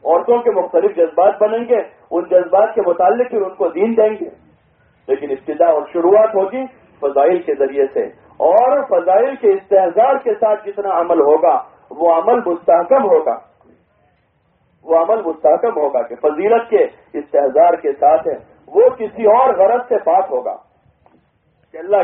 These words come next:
کی طرف سے ملنے والے انعام کی فضیلت کے استحضار کے ساتھ جو عمل ہے وہ اور اغراض سے پاک ہو جائے گا۔ اس لیے جتنا فضائل کو سنیں گے اتنا تھوڑا ہے، یہ ہماری خوراک ہے۔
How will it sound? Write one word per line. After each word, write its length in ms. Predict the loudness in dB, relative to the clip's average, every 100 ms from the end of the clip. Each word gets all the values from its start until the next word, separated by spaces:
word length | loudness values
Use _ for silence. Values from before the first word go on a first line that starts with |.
| 0
کی 80 |
طرف 260 | 2 2 2
سے 80 | 0
ملنے 300 | -2 -2 0
والے 320 | 2 2 0 -4 -10 _ -8
انعام 380 | 0 2 2 0
کی 140 | -6 -2
فضیلت 460 | 0 0 0 0 2
کے 100 | 0
استحضار 560 | 2 2 4 4 0 -2
کے 100 | -6
ساتھ 260 | 0 0 2
جو 100 | 0
عمل 280 | 0 0 0
ہے 140 | 2 0 -2 _ -4
وہ 200 | 2 4
اور 80 | 4
اغراض 320 | 2 0 -2 -4
سے 80 | -2
پاک 220 | -2 0
ہو 80 | -2
جائے 200 | -4 -6
گا۔ 120 | -8 -18 _ _ _ _ _ _ _ _ _ _
اس 160 | -20 _
لیے 100 | -6 -4
جتنا 300 | -4 2 2
فضائل 380 | 2 4 4 4
کو 140 | 2 -2 0
سنیں 240 | 0 -2 -2
گے 120 | -4 -4 _ -4
اتنا 280 | 0 2 2
تھوڑا 280 | 4 4 4
ہے، 160 | 0 -2
یہ 80 | -2
ہماری 320 | 0 0 -2
خوراک 480 | -2 0 2 2 0
ہے۔ 80 | -10